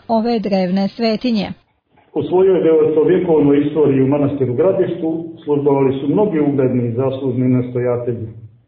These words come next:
Speaker 2: Nekada sa bratstvom, a najčešće se pominje samo nastojatelj. U prošlosti je manastir često stradao i više puta potpuno zapusteo, tako da nemamo dovoljno podataka o mnogim služiteljima manastira.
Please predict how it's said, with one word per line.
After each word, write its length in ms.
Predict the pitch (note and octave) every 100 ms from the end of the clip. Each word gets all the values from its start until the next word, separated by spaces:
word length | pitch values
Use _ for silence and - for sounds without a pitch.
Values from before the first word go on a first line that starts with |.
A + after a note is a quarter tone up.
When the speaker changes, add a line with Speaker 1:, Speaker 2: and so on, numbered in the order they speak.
| _
Speaker 2:
Nekada 500 | C#3+ E3 D#3 B2 B2
sa 80 | A#2+
bratstvom, 500 | A2+ D#3+ - E3 D#3 - -
a 60 | B2+
najčešće 580 | D3 E3 D3 - D3
se 240 | B2 B2+ -
pominje 280 | D3 D3 C3 D#3+
samo 160 | D3+
nastojatelj. 600 | C#3 - C3+ B2+ B2 G#2+ - - _ _ _ _ _ _ _
U 100 | D#3 D3+ - -
prošlosti 480 | D#3+ E3 C#3+ -
je 100 | C#3+
manastir 460 | C3+ D#3+ D#3 - C3 -
često 360 | F#3+ G3 F#3+ C#3
stradao 760 | - C#3+ C#3 C3 B2 A2+ - -
i 60 | B2+
više 260 | D#3 E3+ D3
puta 300 | D#3 D3+ D#3 -
potpuno 380 | F#3+ F#3 D#3 C#3
zapusteo, 600 | A#2+ A#2 B2 A#2 A#2 D3 - - - _ _ _ -
tako 520 | D3+ E3+ E3+ E3+ E3+
da 80 | C3+
nemamo 380 | D#3 F3 D3+ C#3
dovoljno 380 | C#3+ C#3+ C3 C3
podataka 580 | C3+ C3+ - A#2+ B2+ B2 - -
o 80 | B2+
mnogim 420 | C#3+ C#3+ C3 B2+
služiteljima 500 | B2 A#2+ B2 B2 A#2
manastira. 480 | A#2 A#2 A2+ A2+ G2+